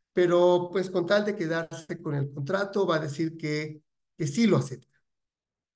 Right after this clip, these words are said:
En cuanto arranca el proyecto, desgraciadamente van a empezar cambios, va a haber errores, va a haber supuestos que no se tenían contemplados anteriormente,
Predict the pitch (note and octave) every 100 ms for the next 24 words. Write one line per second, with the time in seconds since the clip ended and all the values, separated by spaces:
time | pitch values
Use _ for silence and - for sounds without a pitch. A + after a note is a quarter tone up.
0 | _ _ _ _ G#3 C4+ C4+ C#4+ F4 F4
1 | F4 E4+ C#4+ C#4 C4+ C4+ G3+ G#3+ - -
2 | _ _ _ _ _ _ F3 F3+ F#3+ A#3+
3 | A3+ G#3+ G#3+ G#3+ F#3+ F#3+ F#3+ F#3 - E3+
4 | E3 F#3+ F#3+ F#3+ F#3+ F#3+ F#3 F3 D3+ D3+
5 | D3 C#3 E3 F3+ F3 F3 F3 F3 - -
6 | _ _ E3 E3+ E3+ D3+ C#3 F#3 F#3+ F#3+
7 | F3+ F3+ F3+ E3+ D#3 D#3 E3+ D#3+ D3+ D#3
8 | D#3 D#3 C#3 C3+ - D#3+ D#3 D#3 D3+ C#3
9 | C3+ C3+ C3+ C3+ E3 E3 E3 E3 D#3+